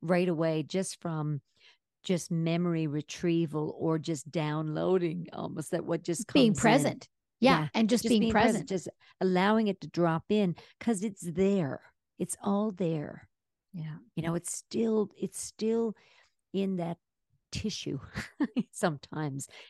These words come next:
Speaker 1: And then it's out into the ethers and it's around and, you know, it's beautiful how it comes in. I mean, there's times in my office, people go,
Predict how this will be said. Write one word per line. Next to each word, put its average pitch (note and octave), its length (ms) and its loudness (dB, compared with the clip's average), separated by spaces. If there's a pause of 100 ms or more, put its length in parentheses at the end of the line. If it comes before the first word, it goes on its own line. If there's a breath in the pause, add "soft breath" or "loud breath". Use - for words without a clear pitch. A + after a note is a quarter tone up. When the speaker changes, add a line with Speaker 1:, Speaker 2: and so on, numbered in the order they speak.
Speaker 1:
And E3 160 0
then F#3 180 0
it's F3 240 -2
out F3 220 0
into F3 260 -4
the F#3+ 220 -6
ethers D#3 760 -2
and D#3 180 -2
it's D#3+ 200 -4
around D#3+ 680 -4
and, D3 200 -4 (520 soft breath)
you F3 100 -2
know, F3+ 220 0
it's - 240 -6 (140)
beautiful A3 480 0
how D3+ 220 -2
it D3+ 120 -8
comes D3+ 300 -4
in. E3+ 160 0
I E3 40 0
mean, E3+ 160 -2
there's F3 200 -4
times G3 360 -2
in F3 80 -2
my D#3 180 -2
office, D#3+ 380 -4
people F3 280 -10
go, D#3 200 -4